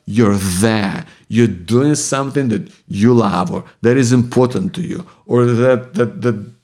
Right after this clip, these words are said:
pulls you forward in some way. That is so critical. That's gonna w-, give you more of that self-belief and self-confidence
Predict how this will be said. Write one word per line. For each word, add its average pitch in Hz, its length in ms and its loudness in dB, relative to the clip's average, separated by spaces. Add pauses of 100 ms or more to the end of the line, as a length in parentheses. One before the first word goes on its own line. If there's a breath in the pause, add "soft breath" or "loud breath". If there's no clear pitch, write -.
(420)
pulls 165 380 4
you 147 140 6
forward 196 600 4
in 92 160 -2
some 92 300 -8
way. 92 220 -10 (300 soft breath)
That 131 240 2
is 131 200 2
so 101 180 0
critical. 90 480 -6
That's 101 200 0
gonna 101 220 0
w-, 95 300 -4 (240)
give 147 360 4
you 147 280 6 (200 loud breath)
more 160 460 6
of 170 140 2
that 156 220 4
self-belief 151 1400 2 (840)
and 120 320 2 (180 loud breath)
self-confidence 156 1300 -2